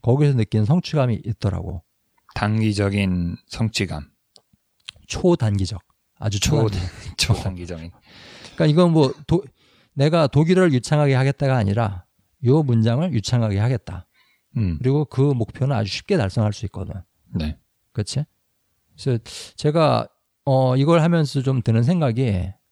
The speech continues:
Speaker 1: 그 너무나 많은 분들이 이런 생각을 하는 것 같아요. 영어를 배우면서, 한국어를 배우면서 내가 뭐 삼 년, 오 년 열심히 공부해서 나중에 큰 열매를 한 번에 왕창 따먹겠다.
Speaker 2: 네.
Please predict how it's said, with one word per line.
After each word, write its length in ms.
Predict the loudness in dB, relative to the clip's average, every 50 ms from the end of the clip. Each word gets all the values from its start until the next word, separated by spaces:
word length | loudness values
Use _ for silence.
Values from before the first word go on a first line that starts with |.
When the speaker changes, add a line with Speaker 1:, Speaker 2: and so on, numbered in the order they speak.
| _ _ -4
Speaker 1:
그 240 | -2 0 0 0 2
너무나 320 | 2 2 2 2 2 2 2
많은 300 | 2 2 2 2 2 2
분들이 360 | 2 2 2 2 0 0 0
이런 340 | 0 0 2 2 2 2 2
생각을 300 | 2 2 2 2 2 2
하는 160 | 2 2 2
것 160 | 0 -2 -4
같아요. 280 | -6 -8 -6 -6 -4 -2
영어를 400 | 0 2 2 2 2 2 2 2
배우면서, 580 | 2 2 2 2 2 2 0 0 0 0 -2 -2 _ _ _ _ _ _ _ _ _
한국어를 340 | -2 0 2 2 2 2 2
배우면서 600 | 2 2 2 2 2 0 0 0 -2 -2 -4 -8 _ _ _ -20 -20 -20 _ _ _
내가 480 | -2 -2 0 0 0 0 0 -2 -6 -10 _ _ _ _ _ _ _ _ _ -6
뭐 340 | -2 0 0 0 0 -2 -6
삼 220 | -8 -4 0 2 2
년, 220 | 2 2 2 0 2
오 180 | 2 4 4
년 320 | 4 4 4 2 0 -2 -6 -10 -16 _ _ _ _ -8
열심히 340 | -4 -2 -2 0 0 0 0
공부해서 520 | 0 0 0 0 0 0 -2 -2 -2 -2
나중에 400 | -2 -2 -2 -2 -2 -2 -2 -4 -8 _
큰 320 | -12 -10 -6 -2 0 2
열매를 600 | 2 2 2 2 2 0 0 0 -2 -2 -4 -6 -10 _ _ _ _ _ _
한 200 | -4 -2 0 2
번에 300 | 2 2 2 0 0 -2 -2
왕창 400 | -2 0 0 0 2 0 0 0
따먹겠다. 640 | 2 2 2 2 0 -2 -6 -6 -6 -8 -8 -10 -12 _ _ _ -8 -4
Speaker 2:
네. 240 | -2 -2 -2 -4